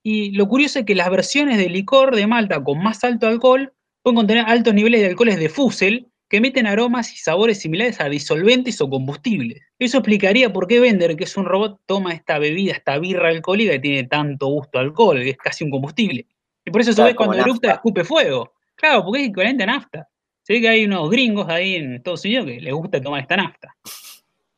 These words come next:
Speaker 1: Y después el, el nombre de esta exótica bebida es Old Fortran, que viene de Old, que es un típico nombre que a veces se le pone a algunas marcas. En este caso hay una marca de malt liquor que es el Old English ochocientos, y la típica botella en la que vienen esta, estos, estas bebidas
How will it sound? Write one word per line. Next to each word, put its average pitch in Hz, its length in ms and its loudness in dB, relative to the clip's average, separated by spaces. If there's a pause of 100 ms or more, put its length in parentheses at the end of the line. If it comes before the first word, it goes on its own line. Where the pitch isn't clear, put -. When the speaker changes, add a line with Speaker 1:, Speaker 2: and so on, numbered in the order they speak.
(260)
Speaker 1:
Y 156 120 -6
después 165 340 -2
el, 185 240 4
el 156 160 0
nombre 233 280 4
de 180 80 0
esta - 140 -2
exótica 202 460 0
bebida 233 400 2
es 196 220 -6
Old 185 200 2
Fortran, 220 520 -2 (500)
que 160 100 -6
viene 196 240 0
de 170 100 0
Old, 240 400 2
que 147 100 -8
es - 120 -14
un 143 140 -6
típico 165 260 -4
nombre 180 220 -2
que 131 80 0
a 123 40 2
veces 147 160 -2
se 147 100 -4
le 131 60 -4
pone 147 100 -4
a - 20 -2
algunas 170 200 -4
marcas. 208 360 0
En 185 60 -4
este 196 160 -2
caso 202 180 0
hay 151 100 2
una 143 140 0
marca 170 480 0 (240)
de 143 80 -6
malt 160 220 0
liquor 185 240 0
que 151 80 0
es 147 100 -2
el 127 240 -2
Old 160 200 0
English 165 360 -4
ochocientos, 220 560 -4 (420)
y 208 120 -2
la 214 120 4
típica 285 380 2
botella 233 460 2
en 190 40 0
la 156 120 0
que 151 120 -2
vienen 202 340 2
esta, 170 340 -2
estos, 151 720 -6
estas 156 180 -2
bebidas 214 540 2